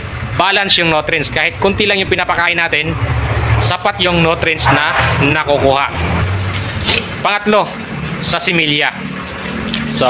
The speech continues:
kung E I kayo, guys, make sure na ang similya na preserve ng maayos. Baka yung similya na nabili nyo, eh, na-expose na yan sa araw or ano pa man,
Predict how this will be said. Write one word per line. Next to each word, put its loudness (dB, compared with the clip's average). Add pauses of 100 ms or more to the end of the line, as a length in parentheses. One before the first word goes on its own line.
kung 0
E 2
I 2
kayo, 2
guys, 0
make 2
sure 2
na 0
ang -2
similya 2 (400)
na -4
preserve 0
ng 2
maayos. 0
Baka 2
yung 0
similya 0
na 0
nabili 0
nyo, 0 (640)
eh, 0 (1040)
na-expose 2
na 2
yan 0
sa 0
araw 2 (320)
or 2 (240)
ano 0
pa 2
man, 0